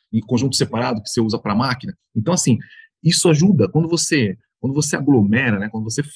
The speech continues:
categoriza, você tá negociando com o fornecedor, sempre tem alguma inovação aí que pode atender melhor e você já transforma aquilo, porque o fornecedor, qual que é interessante pra ele? Ele fidelizar você também.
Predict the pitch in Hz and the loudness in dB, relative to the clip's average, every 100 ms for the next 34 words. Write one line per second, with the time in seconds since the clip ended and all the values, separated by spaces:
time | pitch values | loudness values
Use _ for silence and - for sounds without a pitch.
0 | _ 120 - 107 104 135 104 92 104 - | _ -8 -2 2 4 4 2 -2 -8 -8
1 | - 120 120 117 139 127 113 104 107 131 | -2 0 0 0 -2 -4 -4 -4 -4 0
2 | 143 147 _ - 156 175 - _ _ - | -2 -2 _ -2 0 0 -4 _ _ -4
3 | 165 143 151 135 - 135 131 123 110 120 | -2 -2 -2 -4 -4 -6 -2 -2 -2 0
4 | 113 135 160 _ 139 131 139 151 151 _ | 0 -2 -6 _ -4 -2 -4 -6 -10 _
5 | _ 135 151 175 135 139 - - 120 131 | _ -6 -2 0 -2 -6 -10 -8 -6 -4
6 | 143 139 147 156 _ _ _ _ _ _ | -6 -4 -4 -6 _ _ _ _ _ _
7 | _ - 131 117 127 117 110 147 - 151 | _ -6 -4 -2 0 0 -2 -4 -6 -8
8 | _ - 147 160 156 175 190 185 156 135 | _ -8 -2 -2 0 -4 -2 -4 -2 -2
9 | 135 113 117 104 135 165 156 165 135 143 | -2 -4 -2 0 -2 -2 -4 -4 -4 -6
10 | - 135 160 151 104 | -8 -8 -4 0 -2